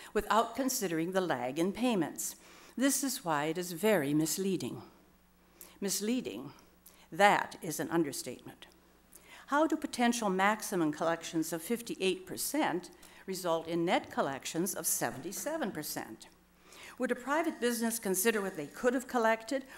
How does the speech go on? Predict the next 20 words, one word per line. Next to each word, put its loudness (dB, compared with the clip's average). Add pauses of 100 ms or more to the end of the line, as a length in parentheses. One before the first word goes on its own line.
or 6
adjustments 4
that -4
they -2
had 2
to -4
write -2
off 2 (260)
as -4
part 4
of -2
their -2
income? 0 (1120)
I -2
think -2
not. -6 (1300)
I 6
have 4
never 4
learned 2